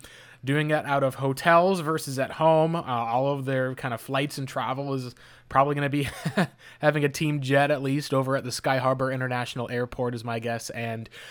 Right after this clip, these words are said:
uh, John, th-, this is kind of gonna be interesting. I know Kyle Shanahan talked about the mental state of players and how you're not able to kind of play or practice in your element. It's, it's very different. I don't know if you can talk as much about, like, the impact that,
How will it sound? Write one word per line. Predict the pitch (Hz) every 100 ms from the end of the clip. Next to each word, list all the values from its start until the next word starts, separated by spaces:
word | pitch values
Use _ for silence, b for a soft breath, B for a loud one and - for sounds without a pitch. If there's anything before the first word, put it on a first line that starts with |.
| B -
uh, | - 143 131
John, | 170 180
th-, | 175 151
this | 185 262
is | -
kind | - 220 233
of | 214
gonna | 202 175
be | 147 160
interesting. | 175 190 - 135
I | 143
know | 147 147 -
Kyle | - 175 180
Shanahan | 185 175 160 147
talked | 156 151
about | 143 127
the | 123
mental | 147 165 160
state | 165 156
of | 139
players | - 151 151 151 147
and | 127 123 B B B
how | 131
you're | 135 135
not | 143 147
able | 139 139
to | 131
kind | 131 131 127
of | 123 117 _
play | - 143 139
or | 131
practice | 143 135 - -
in | 127
your | 117
element. | 123 139 139 139 139 135
It's, | 110 - B B B _
it's | 78 65 127
very | 135 156 254 233
different. | 127 156 180 123
I | 131
don't | 214 196
know | 196
if | 180
you | 170
can | 170
talk | 156 165 160
as | 135
much | 135 156
about, | 180 147 143
like, | 143 135
the | 135
impact | 139 139 135 135 135
that, | 127 123 117